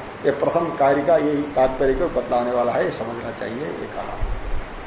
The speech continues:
आगे भाष्य में कहते हैं, "आचार्य पूजा ही अभिप्रेता-, अभिप्रेतार्थ सिद्ध्यर्था इष्यते शास्त्रारंभे।" शास्त्र के आरंभ में आचार्य का जो सम्मान की जाती है, नमस्कार आदि सम्मान, शास्त्रारंभे आचार्य पूजा ही,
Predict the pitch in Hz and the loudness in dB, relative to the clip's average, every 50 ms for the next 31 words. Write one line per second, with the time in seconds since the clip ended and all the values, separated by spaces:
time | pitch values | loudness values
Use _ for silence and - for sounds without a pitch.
0 | - - - - - - - - - - - - - - - - - - 160 160 | -12 -12 -14 -14 -14 -14 -14 -14 -14 -14 -14 -14 -14 -14 -14 -12 -4 0 2 4
1 | 185 214 214 180 156 175 180 - 214 202 196 - 185 170 170 170 175 - 156 151 | 6 6 6 6 6 6 6 4 4 4 6 6 6 6 4 4 4 4 4 6
2 | 165 165 - 220 220 220 226 226 226 226 214 196 196 196 190 180 180 180 160 165 | 6 6 6 6 8 8 8 6 6 6 4 4 6 6 6 8 8 8 8 8
3 | 190 208 - 165 147 160 170 - 175 165 - 165 165 - - - 165 143 151 175 | 8 8 8 6 4 4 2 2 2 2 2 2 2 0 0 0 2 2 4 4
4 | 170 175 160 151 151 160 165 165 165 - - 202 - - 156 156 - 135 135 135 | 4 4 4 4 4 6 6 6 4 4 4 2 2 0 0 0 2 2 2 2
5 | - - 147 151 180 180 151 131 - - 147 143 - 143 143 147 143 143 - 139 | 2 2 2 4 4 4 4 0 -2 -2 -2 0 2 4 6 6 6 4 2 0
6 | 139 139 - - 165 160 156 156 143 127 123 127 139 143 143 143 147 - - - | 0 0 0 0 2 4 4 4 2 0 0 0 0 0 0 0 -2 -6 -8 -10
7 | - - - - - - 156 160 170 170 - - 208 208 - - 226 226 220 - | -12 -12 -12 -8 0 2 4 6 6 4 4 4 4 4 6 6 6 6 6 6
8 | 156 151 156 160 165 165 170 180 196 220 226 226 170 156 160 156 - 139 143 170 | 6 6 6 6 6 4 4 2 2 2 2 4 4 4 4 6 6 6 8 8
9 | 190 196 185 202 202 202 190 165 - 156 135 135 143 147 165 185 196 196 - - | 8 6 4 2 2 2 0 0 0 0 0 2 4 4 6 6 6 4 4 4
10 | 143 135 143 - - - - - - - - - - - - - - - - - | 4 4 4 2 2 0 -4 -8 -10 -10 -10 -10 -12 -12 -12 -12 -12 -10 -8 -4
11 | 131 135 127 - - 151 147 147 147 147 143 156 147 135 - 123 120 123 139 139 | -4 -2 -2 2 4 6 6 8 8 8 8 6 4 2 0 0 2 4 4 4
12 | 131 113 - - - - - - - - - 143 135 135 135 - 165 165 160 165 | 4 2 0 -4 -6 -8 -10 -12 -12 -4 0 2 4 4 4 4 4 6 6 6
13 | 170 165 170 170 175 202 208 214 180 143 135 - - 160 143 147 147 147 147 139 | 6 6 4 6 6 6 6 6 6 4 4 4 4 6 6 6 6 4 2 2
14 | 127 123 127 117 117 117 120 147 160 170 202 233 | 0 2 2 4 2 2 2 4 6 8 8 8